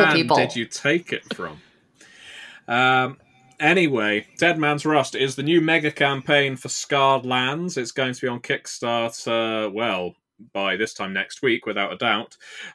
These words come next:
Speaker 1: And, yeah, it's the new, uh, Kickstarter by Onyx Path Publishing for the very exciting Scarred Lands campaign setting, which appears to have drawn a lot more attention in the last few months. I think it's in part due to the amount of content we're putting out for it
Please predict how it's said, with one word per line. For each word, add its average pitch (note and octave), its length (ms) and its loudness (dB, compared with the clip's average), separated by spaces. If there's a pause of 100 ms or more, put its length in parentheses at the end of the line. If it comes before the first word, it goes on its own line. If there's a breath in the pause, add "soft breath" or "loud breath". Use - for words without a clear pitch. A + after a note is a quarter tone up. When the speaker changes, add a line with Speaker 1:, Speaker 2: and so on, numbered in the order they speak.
Speaker 1:
And, B2 800 4 (160)
yeah, C3+ 340 2
it's A2 420 -4
the A2 560 0
new, B2 800 -2
uh, A2+ 140 -2
Kickstarter A#2 600 -6
by A#2 240 0
Onyx A2+ 320 -8
Path G#2 280 -10
Publishing E3 460 -6 (340 soft breath)
for G2+ 280 -4
the G2 200 -4
very A2 280 0
exciting G2 360 -10
Scarred F#2+ 360 -6
Lands G2 300 -8
campaign G2+ 420 -6
setting, G2+ 500 -10
which G#2 280 -6
appears G#2 360 -4
to A2 100 -8
have G2 100 -8
drawn G#2+ 300 -2
a G2 80 -6
lot C#3 260 -8
more C#3+ 180 -2
attention B2+ 480 -4
in F#2+ 60 -12
the F#2+ 40 -10
last F#2+ 260 -8
few F#2 180 -10
months. F#2+ 280 -10
I G#2+ 60 -6
think A#2 200 -8
it's - 260 -14 (340)
in A#2+ 200 -2
part C#3 380 0
due A#2 140 -6
to - 80 -14
the A2 80 -4
amount G#2+ 160 -6
of F#2+ 100 -16
content A2 440 -8
we're G2 120 -6
putting G2 260 -10
out G2+ 240 -4
for G2 200 -4
it G2 140 -4